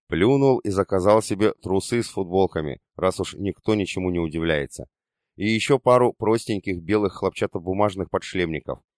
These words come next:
А то голова под пробковым шлемом в полете сильно потеет. Вентиляции нет от слова совсем.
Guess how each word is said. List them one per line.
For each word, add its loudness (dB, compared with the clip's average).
А -6
то 2
голова 4
под -2
пробковым -2
шлемом 0
в -10
полете -2
сильно -4
потеет. -4
Вентиляции 0
нет 0
от 0
слова 2
совсем. -2